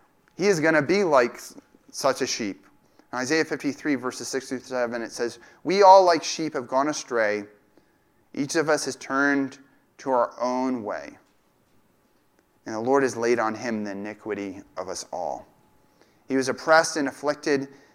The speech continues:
yet he did not open his mouth. He was led like a lamb to the slaughter, and as a sheep before its shearers is silent, so he did not open his mouth."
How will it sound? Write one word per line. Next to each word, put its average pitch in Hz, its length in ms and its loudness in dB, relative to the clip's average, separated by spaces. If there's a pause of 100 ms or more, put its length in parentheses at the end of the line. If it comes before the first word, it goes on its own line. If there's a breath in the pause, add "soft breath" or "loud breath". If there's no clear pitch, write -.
(180 loud breath)
yet 131 260 -2
he 131 120 -6
did 131 160 -4
not 143 240 0
open 131 240 -4
his 135 160 -8
mouth. 104 340 -6
He - 80 -12
was 107 160 -10
led 131 220 0
like 131 160 -4
a 110 60 -6
lamb 123 320 -6
to 127 100 -14
the 131 80 -6
slaughter, 107 600 -2 (400 soft breath)
and 117 80 -10
as 113 80 -12
a 113 60 -10
sheep 135 300 -4
before 117 300 -4
its - 100 -10
shearers 110 420 -4
is 101 100 -10
silent, 92 400 -6 (400 soft breath)
so - 160 -8
he 107 80 -4
did 104 140 -6
not 107 260 -4
open 95 280 -4
his 87 200 -10
mouth." 69 480 -8